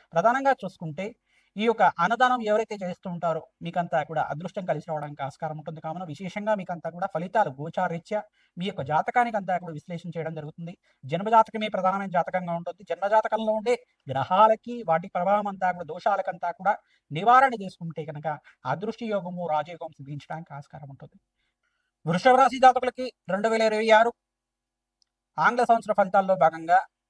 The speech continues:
ఈ యొక్క వృషభ రాశి జాతకులకంతా కూడా జనవరి నుంచి డిసెంబర్ దాకా ఎటువంటి శనీశ్వర ఫలితాలంతా కూడా ఇవ్వబోతున్నారు. వివిధ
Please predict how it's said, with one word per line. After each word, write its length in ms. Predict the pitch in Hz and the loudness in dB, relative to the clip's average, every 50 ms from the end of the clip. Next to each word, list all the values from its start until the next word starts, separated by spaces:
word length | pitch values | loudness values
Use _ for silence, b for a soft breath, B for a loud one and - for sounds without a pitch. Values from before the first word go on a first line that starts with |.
| _ _ _ _ _ _ _ - | _ _ _ _ _ _ _ -6
ఈ 60 | 180 185 | -6 -4
యొక్క 140 | 190 185 170 156 | -2 -2 -2 -2
వృషభ 200 | 165 165 - 220 220 | -2 -2 0 4 4
రాశి 160 | 220 208 226 208 | 4 4 4 2
జాతకులకంతా 480 | 202 196 196 196 190 - 190 185 185 180 180 | 0 0 0 -2 -4 -4 -2 0 0 0 0
కూడా 120 | 185 185 185 175 | 0 -4 -6 -4
జనవరి 260 | 160 180 196 208 202 208 | -2 -2 -2 -2 -2 -4
నుంచి 160 | 196 190 - 202 180 | -8 -10 -12 -12 -12
డిసెంబర్ 280 | 180 - 185 185 185 170 175 | -12 -8 -4 -4 -2 2 4
దాకా 240 | 170 170 - 185 175 156 - - - 151 | 4 4 4 4 2 2 2 -2 -6 -10
ఎటువంటి 360 | 156 175 196 196 196 185 185 151 135 - _ _ | -8 -6 -6 -6 -6 -8 -10 -10 -12 -14 _ _
శనీశ్వర 360 | - 180 196 202 - - 202 190 | -12 -10 -10 -8 -6 -6 -4 -4
ఫలితాలంతా 500 | 180 160 156 151 - 165 156 151 156 160 151 151 | -2 -4 -2 0 0 0 0 0 -2 -4 -4 -4
కూడా 120 | 156 151 147 | -6 -8 -8
ఇవ్వబోతున్నారు. 540 | 147 143 143 151 - - 147 147 147 160 - _ _ - | -8 -6 -6 -8 -8 -8 -6 -6 -6 -8 -10 _ _ -10
వివిధ 160 | 151 156 156 | -8 -6 -6